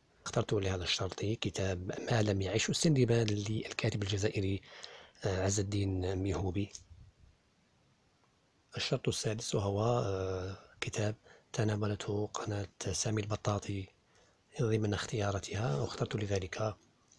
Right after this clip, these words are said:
كتاب الإنسان يبحث عن المعنى، معنى الحياة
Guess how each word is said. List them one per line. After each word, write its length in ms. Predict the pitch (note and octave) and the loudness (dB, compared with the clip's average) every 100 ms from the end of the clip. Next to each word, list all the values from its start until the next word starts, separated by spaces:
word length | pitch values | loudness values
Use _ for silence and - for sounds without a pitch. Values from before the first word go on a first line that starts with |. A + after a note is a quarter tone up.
| - | -6
كتاب 340 | - - A2+ - - | -4 0 0 0 -4
الإنسان 600 | - G#2+ - A2+ G#2+ G2+ | -2 -2 2 2 4 2
يبحث 380 | G#2 - G#2 | 0 -2 -4
عن 240 | F#2+ F#2 G#2 | -2 0 0
المعنى، 640 | F2+ G#2 A2+ F#2 F2+ F2+ - _ _ _ _ _ _ - | -2 -2 -4 -4 -6 -8 -10 _ _ _ _ _ _ -2
معنى 260 | F#2+ G2+ | 0 0
الحياة 420 | F#2 - F#2 G2 | -2 -2 -2 -2